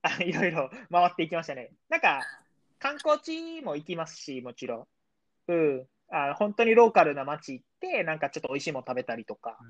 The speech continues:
Speaker 1: なんかそういうこともしますね。
Speaker 2: うん。
Speaker 1: うん。
Speaker 2: なるほど。なんかここ、どこまでお伺いできるのかわからないんですけど、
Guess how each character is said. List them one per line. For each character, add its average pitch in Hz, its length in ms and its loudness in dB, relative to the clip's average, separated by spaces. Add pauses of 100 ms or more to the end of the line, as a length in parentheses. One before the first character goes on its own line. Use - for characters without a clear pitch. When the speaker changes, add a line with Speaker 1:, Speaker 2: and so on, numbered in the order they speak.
(140)
Speaker 1:
な 311 80 0
ん - 20 -2
か - 80 4
そ 220 140 -2
う - 20 0
い 110 40 -4
う - 20 -8
こ - 100 2
と 147 120 -4
も 113 100 -10
し - 120 -12
ま 110 120 -16
す - 120 -18
ね。 117 180 -8 (480)
Speaker 2:
う 123 40 -20
ん。 117 100 -14
Speaker 1:
う - 40 -10
ん。 127 260 -10
Speaker 2:
な - 20 -10
る 107 80 -12 (1040)
ほ 117 80 -20
ど。 - 340 -20 (1200)
な 151 100 0
ん - 40 -2
か - 40 -16
こ - 160 -8
こ、 151 460 8 (180)
ど 135 140 -8
こ - 80 -10
ま 151 120 0
で 151 380 0
お 135 80 -10
伺 143 220 -2
い 139 60 -4
で 139 100 -10
き 147 100 -8
る 135 60 -6
の 113 100 -12
か 95 100 -16
わ 101 60 -12
か 117 140 -4
ら 117 60 -12
な 110 120 -10
い 98 60 -16
ん 95 40 -18
で 95 80 -20
す - 80 -20
け - 140 -20
ど、 101 300 -6